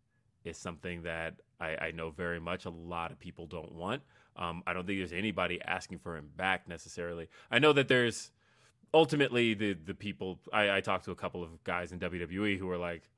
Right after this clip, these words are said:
"Look, this is my job. This is the contract I signed. If he comes back, I'm gonna work because this is where I work. But at the end of the day, like,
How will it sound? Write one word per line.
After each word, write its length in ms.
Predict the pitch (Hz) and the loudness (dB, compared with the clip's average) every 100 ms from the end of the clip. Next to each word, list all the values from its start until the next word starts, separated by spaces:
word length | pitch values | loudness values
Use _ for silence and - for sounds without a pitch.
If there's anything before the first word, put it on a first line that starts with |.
| _ | _
"Look, 180 | 95 80 | -8 -6
this 160 | 90 85 | -8 -10
is 80 | 95 | -4
my 160 | 90 | -4
job. 300 | 87 87 - 85 | -2 -4 -4 -10
This 120 | 78 | -14
is 80 | 85 | -10
the 80 | |
contract 500 | 87 98 92 85 82 | -8 -6 -6 -8 -8
I 60 | 87 | -10
signed. 340 | 80 82 82 - - - | -8 -10 -10 -14 -14 -10
If 80 | |
he 80 | 90 | -10
comes 260 | - 98 90 | -4 -4 -2
back, 300 | 92 87 - | -2 -2 -4
I'm 80 | 85 | -10
gonna 160 | 87 | -8
work 420 | 78 90 87 87 _ | -6 -4 -4 -6 _
because 320 | 82 87 78 | -12 -10 -10
this 120 | 80 | -14
is 180 | - - - | -18 -18 -12
where 180 | 85 | -8
I 120 | 80 82 | -8 -6
work. 360 | 98 85 80 _ - _ | -2 -4 -6 _ -20 _
But 100 | 95 | -6
at 100 | 92 | -4
the 120 | 98 | -4
end 100 | 95 | -4
of 80 | 90 | -4
the 80 | 85 | -6
day, 300 | 82 92 87 | -2 0 0
like, 380 | 85 82 80 | -2 -8 -10